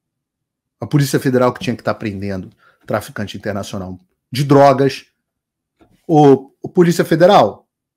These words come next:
ô, ô, cachorrinhos, o Maduro Nicolás Maduro, esse aqui, que, que teve no Brasil, passeou bastante no Brasil, ele é procurado pelo Departamento de Justiça americana como narcoterrorista, recompensa de quinze milhões de dólares.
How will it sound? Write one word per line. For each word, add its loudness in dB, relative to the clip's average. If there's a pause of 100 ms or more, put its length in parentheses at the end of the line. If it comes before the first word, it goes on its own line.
(100)
ô, -18
ô, 2 (100)
cachorrinhos, -2 (720)
o 0
Maduro 0 (840)
Nicolás -2
Maduro, -2
esse 0
aqui, -12
que, -10
que -18
teve 0
no 2
Brasil, -4
passeou -6
bastante -8
no -6
Brasil, -6 (600)
ele -2
é 0
procurado -4
pelo -6
Departamento -6
de -8
Justiça -12
americana -8 (1000)
como 0
narcoterrorista, -2
recompensa -6
de -12
quinze -6
milhões -4
de -8
dólares. -10